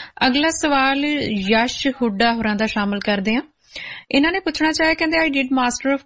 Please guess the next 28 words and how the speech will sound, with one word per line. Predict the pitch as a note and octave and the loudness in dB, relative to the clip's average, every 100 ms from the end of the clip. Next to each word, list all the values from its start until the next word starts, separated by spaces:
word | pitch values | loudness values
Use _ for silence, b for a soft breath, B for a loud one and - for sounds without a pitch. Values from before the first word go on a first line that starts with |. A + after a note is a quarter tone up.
| B3 | -2
Technology | B3 A3+ G#3+ A3+ A#3+ B3+ | 0 0 0 0 0 0
Enterprise | A3+ - - A3+ B3+ C4 A#3 | 0 -4 -2 0 0 -2 -4
System | A3+ - - A#3+ | -4 -4 0 2
from | B3+ D4+ - A#3 A3 A3+ | 2 -2 0 0 2 0
Federation | A#3+ B3 A3 A3 A3 - B3 A#3+ A3 | -2 -2 0 2 0 0 0 0 0
University, | G#3 G3+ G3+ - A#3 | 0 -2 -2 -2 -2
South | B3 A3+ G#3+ G#3+ A3 | 0 0 -2 -2 -2
Australia। | - G#3+ F#3+ F#3 F#3 - B B B - | -2 0 0 0 -4 -6 B B B 0
Currently, | C4 C#4 D4+ D#4+ D4+ | 2 2 2 2 2
I | |
am | D4 | 0
working | C4+ B3 B3 C4+ C4+ C4 | 0 -2 0 0 2 0
as | B3+ C4 | 2 0
an | C4+ - | 0 0
ਆਈ | A#3 A3+ | 0 0
ਟੀ | A#3 - C4 - | -2 -2 -2 0
support | B3 - A3 G#3+ - G#3 | -4 0 0 0 -2 -4
officer | G3+ A3 - A#3+ - A3+ | -2 -4 -2 -2 0 -2
in | |
South | A3+ A3 G3+ - G#3+ | 0 0 -2 -2 -2
Australia। | - G#3+ G3 F#3+ B3+ - B B B C4+ | 0 0 0 0 -2 -4 B B B 2
Can | C4 | 2
you | D4 D#4+ | 4 0
please | D#4 D4+ D#4 - C#4 | 2 0 0 0 2
tell | C4+ | 2
me | C4+ D4 | 2 0
for | C#4+ C4 B3+ C4 | 0 0 2 2
South | C4+ - A3+ A3+ | -2 -2 0 -2